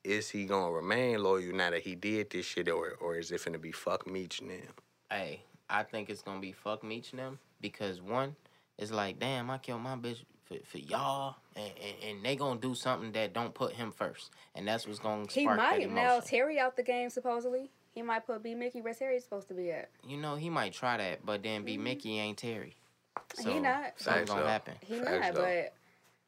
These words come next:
Speaker 3: I don't know. We'll see.
Speaker 1: 'Cause, 'cause he, he easily can get uprooted from that spot once Terry need to come back.
Speaker 2: Yeah, yeah, and
Speaker 1: Yeah.
Speaker 2: I think in
Speaker 3: Mm-hmm.
Speaker 2: real life, because B Mickey kinda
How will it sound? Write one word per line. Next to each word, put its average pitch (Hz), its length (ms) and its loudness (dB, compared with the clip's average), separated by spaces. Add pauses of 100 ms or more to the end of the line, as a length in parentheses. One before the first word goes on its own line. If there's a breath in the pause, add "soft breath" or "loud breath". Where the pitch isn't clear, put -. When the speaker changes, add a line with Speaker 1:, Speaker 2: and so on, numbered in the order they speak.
Speaker 3:
I 202 40 -8
don't 226 120 -6
know. 233 120 -6
We'll 233 100 -10
see. 233 140 -10 (160)
Speaker 1:
'Cause, 85 220 2
'cause 82 340 0
he, 95 160 0
he 95 220 -2
easily 101 500 0
can 85 240 -4
get 85 240 -2
uprooted 85 500 -2
from 85 200 -2
that 82 180 -4
spot 90 340 2
once 80 220 -6
Terry 85 320 0
need 82 260 -4
to - 60 -10
come 76 300 -2
back. 82 300 2
Speaker 2:
Yeah, 98 540 -4 (240)
yeah, 101 200 -2
and 90 180 6
Speaker 1:
Yeah. 120 80 4
Speaker 2:
I - 20 2
think 110 400 -4
in 101 120 -2
Speaker 3:
Mm-hmm. 92 80 -8
Speaker 2:
real 113 220 2
life, 104 380 0 (140)
because 98 420 -2
B 101 240 -4
Mickey 101 420 -4
kinda 98 520 -4